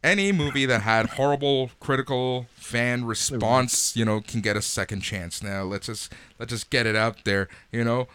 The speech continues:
what if, Phil, what if we, we petition Disney to do something with Star Wars? Let's talk about this what if scenario and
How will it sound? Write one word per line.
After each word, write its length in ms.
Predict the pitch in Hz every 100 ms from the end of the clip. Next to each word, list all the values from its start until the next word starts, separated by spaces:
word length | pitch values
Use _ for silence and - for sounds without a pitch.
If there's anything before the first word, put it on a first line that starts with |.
| - -
what 200 | 175 175
if, 160 | 165
Phil, 400 | - 123 117 117 -
what 220 | 123 147
if 320 | 139 131 - 127
we, 200 | 123 107 - -
we 100 | 123
petition 760 | 120 - 131 117 - 117 117 110 _ _ -
Disney 480 | 131 113 113 110 - _ _
to 440 | - 120 113 104 98 -
do 140 | 127
something 360 | - 117 104 104
with 100 | 101
Star 380 | - - 107 104
Wars? 360 | 95 85 - - -
Let's 180 | 165 151
talk 220 | - 147
about 240 | 135 127 120
this 220 | 123 -
what 180 | 120 117
if 140 | 117
scenario 560 | - 107 107 101 101 101 - - - -
and 340 | 120 117 107